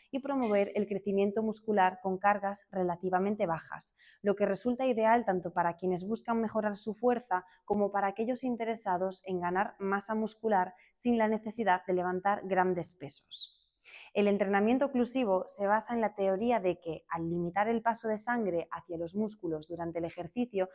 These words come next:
se crea un ambiente donde se favorece la acumulación de metabolitos, como el ácido láctico, lo que estimula la hipertrofia muscular de manera similar a entrenamientos con cargas pesadas.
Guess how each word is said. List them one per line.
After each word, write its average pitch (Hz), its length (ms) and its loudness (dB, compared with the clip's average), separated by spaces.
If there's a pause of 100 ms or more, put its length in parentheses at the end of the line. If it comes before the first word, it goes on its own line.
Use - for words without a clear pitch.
(200)
se 202 180 -6
crea 247 240 2
un 277 140 2
ambiente 226 480 2
donde 175 280 0
se 175 140 -10
favorece 196 540 -2
la 202 100 0
acumulación 180 680 -4
de 220 80 -2
metabolitos, 170 840 -4 (180)
como 202 220 2
el 196 80 2
ácido 214 260 0
láctico, - 540 2 (220)
lo 196 100 0
que 185 80 -6
estimula 202 400 0
la 240 100 2
hipertrofia 208 540 -4
muscular 180 600 -2
de 180 160 -4
manera 175 320 -2
similar 220 520 2
a 180 80 -8
entrenamientos 185 800 -2
con 190 160 -2
cargas 214 400 0
pesadas. 156 640 -8